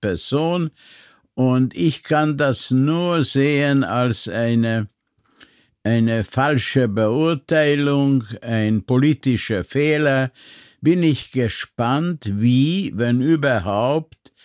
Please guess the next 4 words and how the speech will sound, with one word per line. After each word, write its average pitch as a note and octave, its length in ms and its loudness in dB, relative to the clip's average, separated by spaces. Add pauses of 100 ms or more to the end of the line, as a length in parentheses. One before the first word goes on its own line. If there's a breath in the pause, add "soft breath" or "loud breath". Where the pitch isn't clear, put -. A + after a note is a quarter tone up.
(580 soft breath)
sie D3 500 -2
das C3+ 460 -2
in A#2 340 0
ihren A2 800 0